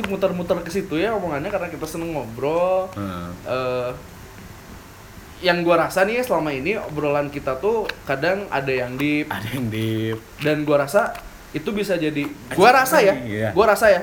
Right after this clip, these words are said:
Speaker 1: nggak tahu bener atau enggak, atau gua yang kepedean atau gua yang so pi-, gua bukannya so pinter.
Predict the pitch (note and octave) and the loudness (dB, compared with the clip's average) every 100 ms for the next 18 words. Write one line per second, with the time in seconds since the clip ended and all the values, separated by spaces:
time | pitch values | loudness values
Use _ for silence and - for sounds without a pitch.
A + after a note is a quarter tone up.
0 | - D3+ D3+ E3+ D#3+ E3 D#3 D3+ C#3 F3+ | -2 -2 2 2 2 0 0 0 0 0
1 | - C#3+ D3+ D3 C#3+ C#3+ - C#3 C#3 C#3+ | -2 -2 -2 0 0 0 -2 -2 0 -2
2 | C3+ C3 C3+ C3 B2+ - C3 E3 F3+ E3+ | -2 -2 -2 -2 -8 -8 -2 0 2 -2
3 | D#3 D3+ E3 E3+ | -2 -2 -2 -2